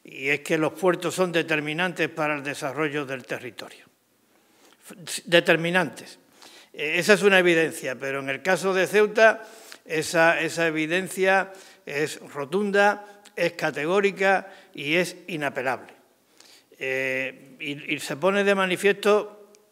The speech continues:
y lo es desde siempre. Eh, sin la construcción del puerto, en el primer cuarto del siglo veinte, eh, no se concibe, eh, ni se reconoce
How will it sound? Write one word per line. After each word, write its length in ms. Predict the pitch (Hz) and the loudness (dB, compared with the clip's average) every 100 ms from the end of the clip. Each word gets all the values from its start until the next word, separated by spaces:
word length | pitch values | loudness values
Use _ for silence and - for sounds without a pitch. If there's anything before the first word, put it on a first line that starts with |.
| - | -6
y 160 | 165 | -2
lo 160 | 151 165 | 2 6
es 260 | 214 196 - - - _ _ | 6 4 -4 -18 -20 _ _
desde 380 | 202 170 143 151 | 2 4 4 2
siempre. 500 | - 220 170 - - - _ _ - _ _ | 6 6 6 0 -16 -20 _ _ -20 _ _
Eh, 880 | - 143 139 139 139 139 139 147 143 | -10 -6 -2 -2 -2 -4 -6 -10 -10
sin 340 | - 160 156 156 | -6 -2 0 0
la 140 | 151 | 0
construcción 580 | 160 - 151 143 196 202 | -2 -4 -8 -2 0 2
del 140 | 190 | 2
puerto, 720 | 151 196 208 254 233 - - - _ _ _ - | 2 0 0 -2 -4 -6 -20 -20 _ _ _ -10
en 180 | 143 | -6
el 120 | 151 143 | -4 -4
primer 360 | 151 170 170 | -2 0 2
cuarto 440 | 180 180 170 160 156 | 4 4 4 0 -2
del 140 | 156 | -2
siglo 360 | - 156 160 160 | -4 -4 -2 0
veinte, 580 | 202 185 196 190 185 - - _ | -2 -2 0 0 -2 -14 -20 _
eh, 240 | - 165 143 | -12 -8 -6
no 220 | 143 170 | -2 -2
se 200 | - 185 | 0 0
concibe, 760 | 165 160 135 214 202 139 123 - - - - | 0 -4 -2 0 0 0 -6 -12 -20 -20 -16
eh, 340 | - 147 147 143 | -10 -6 -6 -4
ni 160 | 156 | -4
se 180 | 143 160 | 0 2
reconoce 800 | 151 147 147 190 185 208 214 | 2 2 2 2 2 2 2